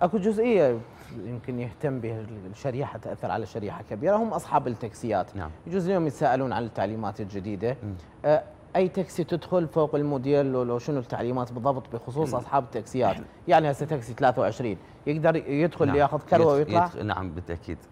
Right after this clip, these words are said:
Speaker 1: إذا اثنين وعشرين ما يقدر
Speaker 2: مو
Speaker 1: يدخل.
Speaker 2: بس ياخذ كروة، يخ-، يقدر ياخذ جولة بالمطار ويطلع بدون كروة.
Speaker 1: زين.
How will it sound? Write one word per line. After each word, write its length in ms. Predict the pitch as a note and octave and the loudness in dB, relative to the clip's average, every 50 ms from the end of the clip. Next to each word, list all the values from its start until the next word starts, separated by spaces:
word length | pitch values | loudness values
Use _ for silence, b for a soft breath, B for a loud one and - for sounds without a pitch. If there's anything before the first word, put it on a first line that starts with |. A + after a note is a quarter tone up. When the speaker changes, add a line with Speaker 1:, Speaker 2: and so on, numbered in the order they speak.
| - - - - | -20 -6 -2 2
Speaker 1:
إذا 180 | D#3+ E3 F3+ | 6 8 8
اثنين 240 | E3 - G3+ G3+ G3 | 8 6 4 2 2
وعشرين 400 | F3+ E3 F3 - G#3+ A3 A3 G#3+ | 2 2 0 2 4 4 4 4
ما 60 | F3 | 4
يقدر 240 | A2 F#2 F2+ F2 F#2 | 2 0 -2 -2 0
Speaker 2:
مو 40 | G#2+ | 0
Speaker 1:
يدخل. 120 | C3+ D3 | 0 2
Speaker 2:
بس 160 | C3+ C3 - B2+ | 0 0 0 0
ياخذ 200 | G#2 G2 F#2 E2 - | -2 -2 -6 -6 -4
كروة، 200 | G2 F#2 F2+ F#2 | -2 -2 -2 -2
يخ-، 100 | F#2+ F#2+ - - | -2 -6 -6 -4
يقدر 320 | E2+ G2 G2+ F#2+ A2 G#2 | -4 -4 -2 0 0 0
ياخذ 280 | G#2 G2+ G#2+ G#2 G2 F#2+ | 0 0 -2 -4 -2 0
جولة 260 | B2 B2 C3 C#3+ B2 | 2 2 4 4 2
بالمطار 420 | A2+ A2+ A#2 B2 A#2+ - C3 A#2 | 0 -2 -2 -4 -4 -2 -2 -2
ويطلع 280 | G#2 G2+ G2 - F2+ F#2+ | -2 -4 -4 -2 -2 -2
بدون 220 | F#2 F#2+ G#2+ A#2 | -2 -2 -4 -4
كروة. 240 | A2+ - F2+ D2+ D2 F2 - - - - - A2 | -4 -6 -6 -6 -6 -8 -12 -16 -18 -16 -14 -10
Speaker 1:
زين. 260 | A2+ A#2+ C3+ A#2 | -6 -4 -4 -4